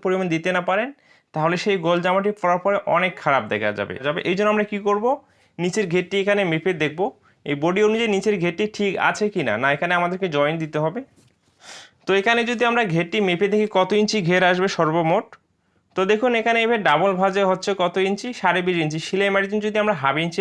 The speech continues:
বাদ দিই তারপরে কিন্তু বিশ, বিশ দুগুণে চল্লিশ ইঞ্চি নিচের ঘেরটি আসতেছে। তো চল্লিশ ইঞ্চি ঘের একটি গোল জামার জন্য কিন্তু কম না, মানে যথেষ্ট পরিমাণ। এর থেকে বেশি নিলে আরও ভালো হয়, কিন্তু চল্লিশ ইঞ্চি ঘের এটা কিন্তু একবারই কম না, যথেষ্ট পরিমাণ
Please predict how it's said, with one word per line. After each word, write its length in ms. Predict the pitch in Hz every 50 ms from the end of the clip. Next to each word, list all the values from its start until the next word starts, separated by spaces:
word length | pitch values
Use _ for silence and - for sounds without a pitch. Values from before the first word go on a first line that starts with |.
| 185 165
বাদ 100 | 165 170 180
দিই 120 | 196 202 202
তারপরে 280 | 170 160 160 165 175 170 170 180
কিন্তু 220 | 185 190 - 262 285 285 - - - - _ _ - 165
বিশ, 200 | 196 175 131 - - - 139
বিশ 120 | 175 185 175 175
দুগুণে 260 | 202 196 214 214 214 214 -
চল্লিশ 280 | 175 170 170 180 190 202 196
ইঞ্চি 140 | 190 190 214 185 180
নিচের 200 | 165 170 170 151 139
ঘেরটি 220 | 143 143 143 160 160 156 135
আসতেছে। 360 | - - - - 156 - - 240 262 - _ - - - - _ -
তো 40 | 202 208 202
চল্লিশ 280 | - 220 226 233 240 247 247 240
ইঞ্চি 180 | 233 233 - 247 233 175 165
ঘের 180 | 190 202 214 214 - - 170
একটি 140 | 165 202 196 170
গোল 140 | 160 175 180 180 185
জামার 220 | 190 185 185 180 180
জন্য 140 | 190 190 202 202 202
কিন্তু 180 | 196 196 202 226 220 - -
কম 160 | 196 196 196 180 151 104
না, 80 | 92 82 - 127
মানে 120 | 139 151 147 156
যথেষ্ট 300 | 151 147 151 175 - - 190 185 185
পরিমাণ। 300 | 180 170 170 160 170 233 269 - _ _ _ _ _ -
এর 140 | - 175 170 -
থেকে 160 | 220 220 220 220 185
বেশি 180 | 180 175 - 214 208
নিলে 160 | 208 214 214 196 156
আরও 120 | 165 196 196 180 170
ভালো 140 | 196 185 185 190
হয়, 140 | 214 240 277 - _ _ _ _ _ _ _
কিন্তু 160 | - 185 196 190 190 -
চল্লিশ 320 | 196 196 214 233 254 247 233 220
ইঞ্চি 200 | 208 208 - 180 135 135
ঘের 160 | 151 131 110 - - 147
এটা 120 | 156 180 196 196
কিন্তু 140 | 220 214 196 170
একবারই 220 | 170 180 180 180 180 170
কম 120 | 151 151 165 185
না, 40 | 196 180 170
যথেষ্ট 300 | 165 165 180 175 - - 175 165
পরিমাণ 260 | 156 151 147 139 139